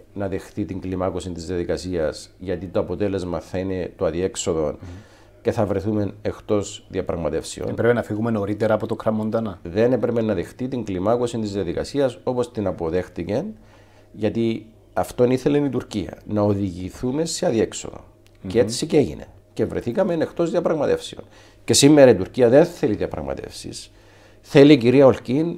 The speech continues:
Speaker 1: να ανακηρύξει αδιέξοδο. Γιατί θεωρούν ότι με αυτόν τον τρόπο πιο
Speaker 2: Μμμ.
Speaker 1: εύκολα μπορούν
Speaker 2: Ωραία.
Speaker 1: να προβάλλουν τη λύση των δύο κρατών. Άρα το ένα
Speaker 2: Μμμ.
Speaker 1: ήταν διαδικαστικό.
Speaker 2: Και ο δεύτερος λόγος;
Speaker 1: Ο δεύτερος λόγος,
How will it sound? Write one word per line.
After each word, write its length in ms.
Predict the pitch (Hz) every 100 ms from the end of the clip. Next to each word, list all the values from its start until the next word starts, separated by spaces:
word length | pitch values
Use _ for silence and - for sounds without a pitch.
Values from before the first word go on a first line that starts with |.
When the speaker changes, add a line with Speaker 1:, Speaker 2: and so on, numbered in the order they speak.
| -
Speaker 1:
να 140 | 117 120
ανακηρύξει 880 | 110 92 104 143 - 165 170 196 -
αδιέξοδο. 580 | 151 160 160 - - - - -
Γιατί 240 | 104 101
θεωρούν 300 | 110 120 120 139
ότι 140 | 139
με 140 | 131
αυτόν 320 | 113 - 131 143
τον 120 | 143
τρόπο 380 | 143 156 160 160
πιο 100 | 143
Speaker 2:
Μμμ. 60 | 139
Speaker 1:
εύκολα 380 | 95 147 147 156 - - - - -
μπορούν 260 | - 110 123
Speaker 2:
Ωραία. 160 | - 110
Speaker 1:
να 60 |
προβάλλουν 500 | 101 113 131 139 143 - - - _
τη 100 | -
λύση 280 | 104 120 123
των 160 | 110 92
δύο 160 | 110
κρατών. 380 | 107 85 90 85
Άρα 220 | 127 123
το 100 | -
ένα 340 | 123 139 160 170 - - - 110
Speaker 2:
Μμμ. 180 | 95 127
Speaker 1:
ήταν 260 | 151 160 147
διαδικαστικό. 640 | 135 123 107 92 - -
Speaker 2:
Και 80 | 107
ο 60 | 101
δεύτερος 420 | 107 - 117 113
λόγος; 360 | 120 120 131 - - _ - _ -
Speaker 1:
Ο 140 | - 120
δεύτερος 420 | 180 180 160 139
λόγος, 540 | 165 247 277 254 -